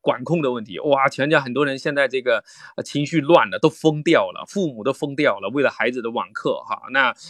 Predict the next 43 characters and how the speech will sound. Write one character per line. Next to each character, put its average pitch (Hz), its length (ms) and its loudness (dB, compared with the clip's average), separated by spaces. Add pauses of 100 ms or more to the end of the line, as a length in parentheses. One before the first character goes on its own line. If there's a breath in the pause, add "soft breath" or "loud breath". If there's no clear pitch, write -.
老 127 200 6
人 131 220 0
对 170 140 -2
为 165 120 -4
了 156 80 2
负 190 180 -8
面 147 160 -2
疯 160 260 -4
掉 147 200 2
了 76 100 -10
哈， 117 120 -6
我 120 140 -2
后 156 180 -2
面 170 140 -6
会 165 120 -6
讲 110 240 -6
一 127 40 -18
个 143 80 -8
非 202 320 -4
常 127 180 -10
棒 113 240 0
的， 87 140 -20 (260 loud breath)
只 - 120 -4
要 151 80 4
你 139 100 -6
坚 180 260 4
持 147 180 -6
一 151 120 -8
周 147 320 2
啊， 101 180 -4
就 - 200 -6
是 135 60 -4
你 120 220 -10
的 123 160 0 (380)
健 180 260 -4
康 139 260 -2
就 139 140 0
会 139 140 2
好 123 180 2
转 - 280 -4
哈， 107 180 -4
赶 214 300 4
紧 208 180 -8